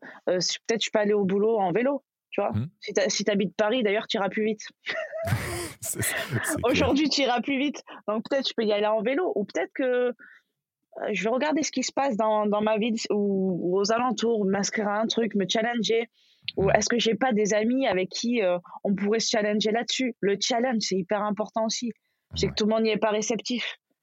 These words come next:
Speaker 1: Moi, je le suis tellement que <laughs> c'est pour moi une évidence. On peut me challenger sur tout et n'importe quoi. Mais il y a
Speaker 2: Ouais.
Speaker 1: des personnes qui sont pas sportives, mais par contre, si tu les challenges, elles peuvent le devenir.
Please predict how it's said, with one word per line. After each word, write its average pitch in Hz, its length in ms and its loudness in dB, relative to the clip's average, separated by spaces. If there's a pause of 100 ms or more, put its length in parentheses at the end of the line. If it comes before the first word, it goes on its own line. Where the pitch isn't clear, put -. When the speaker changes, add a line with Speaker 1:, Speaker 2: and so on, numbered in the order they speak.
(160)
Speaker 1:
Moi, 185 140 -2
je 196 60 -2
le 190 100 0
suis 196 180 -4
tellement 214 400 0
que 190 240 0
<laughs> 262 240 0
c'est 226 140 -2
pour 214 160 0
moi 285 160 0
une 254 120 0
évidence. 233 720 0 (260)
On 240 120 0
peut 262 140 0
me 262 80 2
challenger 254 420 0
sur 247 220 -2
tout 247 120 -2
et 240 60 0
n'importe 226 480 -2
quoi. 262 180 -4 (500)
Mais 196 120 0
il 202 40 2
y 202 40 2
a 202 40 0
Speaker 2:
Ouais. 196 40 2
Speaker 1:
des 202 100 2
personnes 302 380 -2
qui 220 320 -2 (160)
sont 240 200 -2
pas 302 140 0
sportives, 320 440 -2
mais 254 160 0
par 247 140 -4
contre, 339 180 -2
si 240 120 -2
tu 214 120 0
les 214 120 2
challenges, 254 400 0
elles 185 100 0
peuvent 247 180 0
le 214 120 2
devenir. 180 380 0